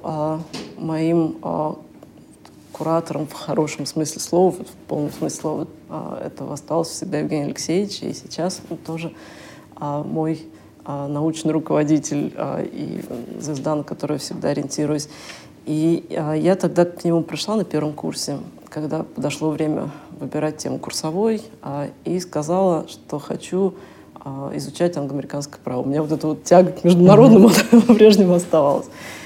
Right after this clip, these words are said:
Speaker 1: Вот, Евгений Алексеевич сказал, что, ну, я бы тебе все-таки советовал, конечно, на, на немецком праве сконцентрироваться, но поскольку немецкого языка нет и тебе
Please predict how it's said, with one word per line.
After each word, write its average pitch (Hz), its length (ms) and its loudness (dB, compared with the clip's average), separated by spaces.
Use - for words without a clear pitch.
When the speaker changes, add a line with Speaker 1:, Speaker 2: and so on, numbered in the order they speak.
Speaker 1:
Вот, 156 240 -6
Евгений 165 220 4
Алексеевич 180 320 2
сказал, 175 240 4
что, 175 220 -6
ну, 165 140 2
я 175 220 4
бы 165 160 0
тебе 160 260 -4
все-таки 170 300 -2
советовал, 160 480 2
конечно, 147 460 0
на, 151 80 0
на 147 200 0
немецком 180 540 4
праве 151 300 2
сконцентрироваться, 151 880 -2
но 143 100 -8
поскольку 151 400 -4
немецкого 160 400 0
языка 160 280 2
нет 170 240 4
и - 40 -2
тебе - 260 -4